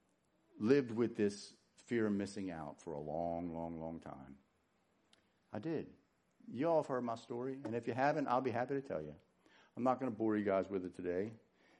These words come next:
'cause we're getting ready to dunk some people. Um, but I did. I chased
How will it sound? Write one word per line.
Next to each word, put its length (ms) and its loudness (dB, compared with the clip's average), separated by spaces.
'cause 200 -2
we're 100 0
getting 240 0
ready 160 2
to 100 -2
dunk 280 0
some 160 -6
people. 320 -8
Um, 320 -8
but 160 10
I 140 12
did. 300 10
I 140 8
chased 500 6